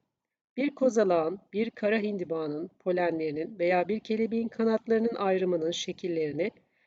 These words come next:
sıradan geometriyle açıklanabilse de Benoit Mandelbrot,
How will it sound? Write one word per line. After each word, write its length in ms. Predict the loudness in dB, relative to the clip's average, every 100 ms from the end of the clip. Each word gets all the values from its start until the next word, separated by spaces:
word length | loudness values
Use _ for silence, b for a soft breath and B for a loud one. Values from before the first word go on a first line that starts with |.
| b
sıradan 520 | -8 -2 0 2 2
geometriyle 680 | 2 2 2 0 -2 0 0
açıklanabilse 840 | 0 -4 -4 -2 -2 -6 -4 -2 0
de 180 | -2 -4 _ _ _ _
Benoit 600 | 2 4 4 2 -2 -6
Mandelbrot, 1000 | -6 -2 -2 0 0 2 2 0 -8 -20